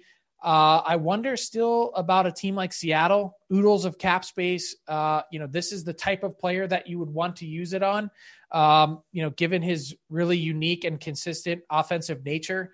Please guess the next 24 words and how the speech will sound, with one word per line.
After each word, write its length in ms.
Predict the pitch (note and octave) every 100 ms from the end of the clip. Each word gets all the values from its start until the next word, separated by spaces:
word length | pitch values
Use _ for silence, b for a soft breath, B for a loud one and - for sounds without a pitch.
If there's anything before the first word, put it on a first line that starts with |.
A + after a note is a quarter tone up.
| b b b E3
uh, 320 | D3+ D3+ D3+ -
and, 140 | F3+ E3+
and 200 | F3 D3+
something 440 | - G#3 G3+ F#3+
that 240 | F3+ F3 - E3
they 140 | E3+
also 280 | F#3+ F#3 F#3+
just 320 | D#3 D#3 -
don't 220 | E3+ D#3+
have, 360 | - E3+ F3+ C3
an 100 | C#3
element 360 | D#3 D#3+ D3
that 140 | D#3 D3+
they 80 | D3+
don't 180 | D3
have 260 | C#3 D#3 E3
on 100 | D3+
their 100 | C3
blue 200 | C3+ C#3
line 220 | C3+ C3+
at 100 | C3
the 80 | C#3
moment. 360 | C#3 B2+ A2 -
So 220 | C#3+